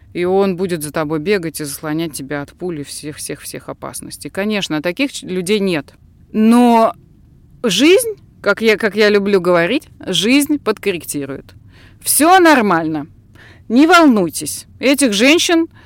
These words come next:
жизнь отрезвит. Проблема современного общества совершенно не в том, что сейчас много женщин с завышенной самооценкой. Скорее всего, вы столкнулись, вот такая обида сквозит во всех этих строках,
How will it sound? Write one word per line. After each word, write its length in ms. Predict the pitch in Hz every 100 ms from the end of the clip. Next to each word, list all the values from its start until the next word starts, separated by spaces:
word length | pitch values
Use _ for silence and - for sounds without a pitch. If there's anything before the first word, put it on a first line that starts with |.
| - _
жизнь 360 | 190 269 262 220
отрезвит. 720 | 208 208 180 208 302 - - _ _ _ _ _
Проблема 480 | 185 190 220 320 285
современного 640 | 175 180 180 170 165 170
общества 520 | 156 - 156 147 143 - - - - _ -
совершенно 540 | - 202 - 302 269
не 160 | 208 175
в 60 |
том, 180 | 202 196
что 160 | - 170
сейчас 420 | 165 151 180 180
много 320 | 180 170 156
женщин 340 | 151 220 208
с 40 | 151
завышенной 440 | 151 147 - 143
самооценкой. 800 | 143 143 139 - - - - - - - -
Скорее 460 | - - 220 311 311
всего, 280 | - 254 254
вы 120 | 214
столкнулись, 720 | - 185 220 240 214 190 -
вот 200 | - 175 - _
такая 240 | 175 175 165
обида 320 | 180 254 185
сквозит 400 | - 165 156 151
во 80 | 147
всех 240 | - 151
этих 200 | 156 151
строках, 400 | - 160 -